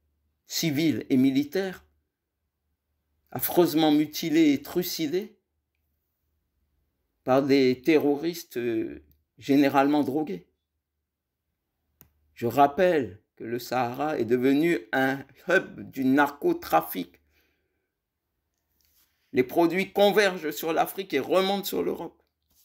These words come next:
Et le Sahara est une pièce centrale. La mort de Bazoum ne nous intéresse pas. Par contre,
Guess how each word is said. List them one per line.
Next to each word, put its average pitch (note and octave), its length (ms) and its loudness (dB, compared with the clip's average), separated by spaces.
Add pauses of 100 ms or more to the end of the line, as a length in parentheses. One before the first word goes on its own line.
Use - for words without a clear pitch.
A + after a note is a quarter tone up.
(200)
Et D#3+ 80 4
le C#3+ 100 6
Sahara E3+ 580 0
est - 160 -4
une E3+ 120 -4
pièce F3 260 -8
centrale. F3 460 -6 (3750)
La D3 120 6
mort G3 220 2
de D#3 80 2
Bazoum D#3+ 360 0
ne D#3 80 0
nous C#3+ 240 0
intéresse C#3 400 -6
pas. D#3 160 -6
Par - 240 0
contre, - 400 -2